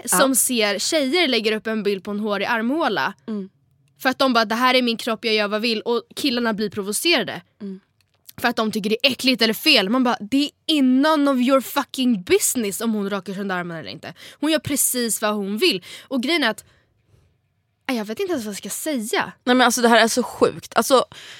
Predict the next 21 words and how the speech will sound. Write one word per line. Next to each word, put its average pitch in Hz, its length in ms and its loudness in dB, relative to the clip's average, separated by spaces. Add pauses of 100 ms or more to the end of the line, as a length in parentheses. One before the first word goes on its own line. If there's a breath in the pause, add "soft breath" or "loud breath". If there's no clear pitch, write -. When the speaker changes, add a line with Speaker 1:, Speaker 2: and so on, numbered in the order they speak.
(440 loud breath)
Speaker 2:
det, 311 320 6
det 330 260 4
jag 320 100 8
liksom 302 320 0 (500 loud breath)
förundras, 330 1040 2
eller 277 260 0
alltså, 285 280 -2
jag 277 100 2
vet 285 80 2
inte, 254 120 0
jag 240 200 0
blir 285 120 2
så 285 100 -2
himla 277 160 0
förvirrad 262 560 2
av 170 180 4
det. 165 180 0
Och 240 160 0
det 277 160 4
är 208 320 2
att, - 260 -4